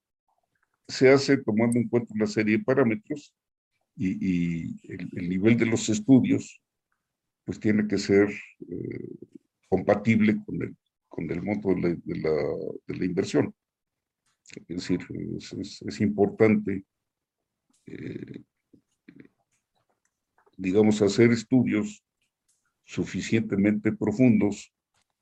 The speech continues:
para no tener sorpresas. Nuevamente citando el caso de Fukushima,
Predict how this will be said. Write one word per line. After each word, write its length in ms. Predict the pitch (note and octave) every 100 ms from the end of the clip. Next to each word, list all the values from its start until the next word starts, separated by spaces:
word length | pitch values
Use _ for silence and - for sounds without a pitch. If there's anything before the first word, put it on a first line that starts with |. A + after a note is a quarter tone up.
| _ _ _ _ -
para 180 | F2
no 180 | F#2 G#2
tener 280 | G#2+ G2 G2
sorpresas. 720 | - G#2 - C#3 A#2+ F#2+ - _ _ _ _ _ _ _ _ _ _ _ _ _ _ _ _
Nuevamente 480 | A2+ A2 G#2 G#2 F#2+
citando 500 | - - G#2+ G#2 G#2
el 120 | -
caso 260 | - G2 F#2+
de 80 | F#2
Fukushima, 640 | F#2+ - - A#2+ G#2+ F#2